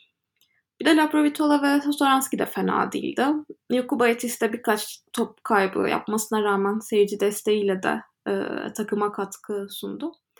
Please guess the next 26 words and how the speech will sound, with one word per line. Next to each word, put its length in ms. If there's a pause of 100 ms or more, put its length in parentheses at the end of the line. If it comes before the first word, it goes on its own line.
(680)
Hemen 300
Kyle 280
Kulic'i 320
döveyim 400
burada. 460 (560)
E, 40 (480)
ya 80
sezonun 400
büyük 240
kısmını 340
sakat 460
geçirdi. 600 (1400)
E, 120 (300)
ve 100
sonrasında 440
çok 180
uzun 200
süre 380
sahada 600 (220)
kal-, 280
kalmamasına, 640
forma 440
bulmamasına 640
rağmen 440
çok 260
formdaydı. 840